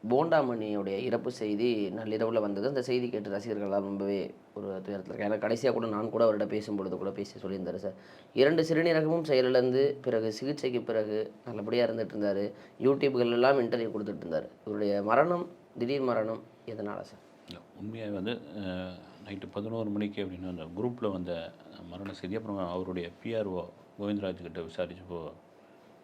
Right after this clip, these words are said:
Speaker 2: சொன்னாரு வந்து, ஏன்னா ஒரு நாலு நாளைக்கு முன்னாடி ஒரு, ஒரு சின்ன படம், அந்த படத்துக்கான ப்ரொமோஷனுக்கு ஒரு ஃபங்க்ஷன் நடந்திருக்கு. அந்த ப்ரொமோஷனுக்கு வ-, வந்திருந்தாரு பொண்டமணி.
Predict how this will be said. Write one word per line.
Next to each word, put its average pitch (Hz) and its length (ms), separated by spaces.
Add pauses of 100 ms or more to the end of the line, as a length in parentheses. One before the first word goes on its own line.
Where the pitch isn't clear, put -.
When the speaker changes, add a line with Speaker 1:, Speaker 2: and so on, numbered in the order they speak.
(160)
Speaker 2:
சொன்னாரு 85 180
வந்து, 80 240 (560)
ஏன்னா 98 680 (200)
ஒரு 117 280 (680)
நாலு 127 280
நாளைக்கு 123 280
முன்னாடி 104 180
ஒரு, 92 320 (420)
ஒரு 95 120
சின்ன 156 300
படம், 117 300 (520)
அந்த 98 160
படத்துக்கான 113 680 (140)
ப்ரொமோஷனுக்கு 127 1040 (200)
ஒரு 98 140
ஃபங்க்ஷன் 127 340
நடந்திருக்கு. 95 480 (540)
அந்த 101 220
ப்ரொமோஷனுக்கு 156 540
வ-, 107 280
வந்திருந்தாரு 87 760 (420)
பொண்டமணி. 98 400